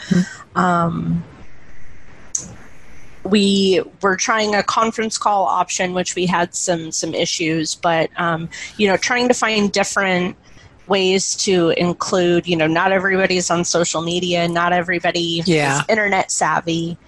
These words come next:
Speaker 1: Yeah.
Speaker 2: Um, and trying to find different methods to give people a choice of how they're gonna connect.
Speaker 1: Mm-hmm.
Speaker 2: Um,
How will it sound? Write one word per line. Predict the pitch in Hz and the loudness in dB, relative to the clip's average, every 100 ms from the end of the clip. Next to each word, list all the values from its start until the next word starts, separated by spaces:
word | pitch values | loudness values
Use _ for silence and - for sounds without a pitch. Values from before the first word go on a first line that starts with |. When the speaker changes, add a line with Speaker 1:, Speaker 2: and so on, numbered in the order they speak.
| - | -4
Speaker 1:
Yeah. | 175 139 - 160 | 0 0 -2 -2
Speaker 2:
Um, | 151 143 160 156 - - | -2 -2 -8 -18 -20 -4
and | 180 175 | 0 0
trying | 175 196 185 | 0 0 0
to | |
find | 175 170 165 170 | 0 0 0 0
different | 190 - 175 - | 0 0 -2 -2
methods | 180 165 - 165 156 - - - | -2 -2 0 -2 -2 -4 -8 -4
to | - 160 170 170 165 165 - - - - - - | -2 0 0 0 -2 -4 -10 -20 -16 -12 -10 0
give | 196 175 | 0 2
people | - 196 175 | 0 2 2
a | 156 | 2
choice | - 175 165 165 - 165 | 0 0 2 0 0 -2
of | 160 - - - - | -2 -6 -16 -16 -8
how | - 196 165 165 | -2 0 2 2
they're | 160 165 | 4 2
gonna | 165 165 | 0 -2
connect. | - - 156 156 208 240 - - - - - | -4 -4 -2 0 -2 -6 -16 -18 -20 -16 2
Speaker 1:
Mm-hmm. | 185 190 240 - | 6 8 6 4
Speaker 2:
Um, | 175 165 160 170 - 180 | 2 4 2 2 0 -2